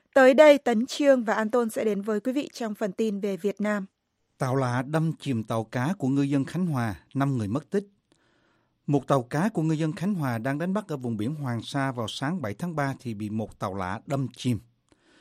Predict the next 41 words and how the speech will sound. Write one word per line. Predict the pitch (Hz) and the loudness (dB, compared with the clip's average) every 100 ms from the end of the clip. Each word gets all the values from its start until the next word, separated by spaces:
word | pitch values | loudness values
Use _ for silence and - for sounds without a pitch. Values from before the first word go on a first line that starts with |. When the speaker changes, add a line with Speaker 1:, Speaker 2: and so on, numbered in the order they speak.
| _ - | _ -2
Speaker 2:
Thuyền | 151 | -2
trưởng | 123 127 170 | 0 0 0
tàu | 135 | -2
đánh | 131 160 | -4 -4
cá | 143 170 | -2 -2
là | 190 | -2
ông | - 143 139 | -2 -2 0
Nguyễn | 110 160 | -2 -2
Tầm | - 113 110 | -2 -2 -2
đã | 117 | -4
phát | 123 180 | -6 -8
tín | 196 | -6
hiệu | 156 110 - | -6 -6 -4
kêu | 143 127 | -2 -2
cứu | - 135 208 156 | 0 -2 -2 -6
và | 110 | -8
sau | - 123 | -6 -4
đó | 127 160 | -4 -4
đã | 107 | -4
mất | 160 - | -6 -6
tích | 196 - | -10 -6
cùng | 113 101 | -6 -2
bốn | 110 165 | -2 -2
tay | - 123 | -4 -8
chài | 117 98 | -6 -8
đi | 98 120 | -8 -6
chung. | 135 131 - _ _ _ _ _ _ _ _ | -2 -2 -2 _ _ _ _ _ _ _ _
Truyền | - 135 | 0 0
thông | 170 | 0
trong | 165 175 | -2 0
nước | 196 226 | 0 -2
xác | 240 | -6
định | 202 120 123 | -4 -2 -2
chiếc | 214 - | -4 -6
tàu | 127 | -6
cá | 113 131 185 | -4 -4 -2
là | 185 | -4
của | 120 156 | -4 -4
ông | 151 139 | -4 -2
Nguyễn | 110 143 | -2 -4
Văn | 156 | -6